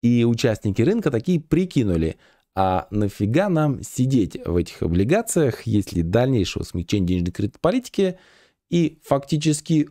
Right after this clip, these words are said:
роста, а, стоимости облигаций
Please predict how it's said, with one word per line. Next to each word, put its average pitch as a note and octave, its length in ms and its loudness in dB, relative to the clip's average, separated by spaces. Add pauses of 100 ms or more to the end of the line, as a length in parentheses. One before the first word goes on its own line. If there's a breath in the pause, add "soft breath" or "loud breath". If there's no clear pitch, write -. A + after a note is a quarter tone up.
роста, C#3+ 800 0 (300)
а, F2+ 400 0 (320)
стоимости G2 680 0
облигаций G2 760 0